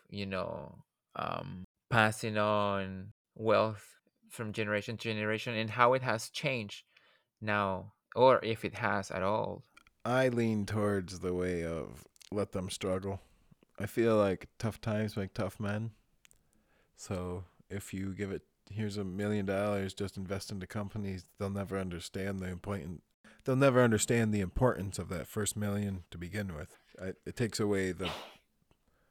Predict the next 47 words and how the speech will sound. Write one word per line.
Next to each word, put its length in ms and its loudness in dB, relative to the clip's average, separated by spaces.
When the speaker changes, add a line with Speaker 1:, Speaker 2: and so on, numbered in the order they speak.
Speaker 2:
power 380 2
of 120 -4
money 320 -6
or 160 -8
the 220 -10
wisdom 440 -4
of 160 -10
it. 100 -14
And 80 2
I 60 6
feel 200 8
like 200 6
that 260 2
happen-, 200 0
nowadays, 560 2
it's 160 -6
pretty 200 -4
much 220 -4
the 100 -6
same. 320 -4
Everybody 540 -2
kicks 260 -2
you 80 2
out 60 2
of 60 0
the 60 -2
house 260 -2
and 80 -18
tells 200 -4
you 80 -6
to 60 -6
figure 340 -6
it 80 -6
out. 260 -6
"Good 180 -6
luck. 300 0
Here's 240 -4
the 100 -8
world." 340 -6
At 120 -4
least 240 0
where, 200 -2
the 60 -6
way 180 -4
I 120 -4
grew 240 -10
up, 80 -12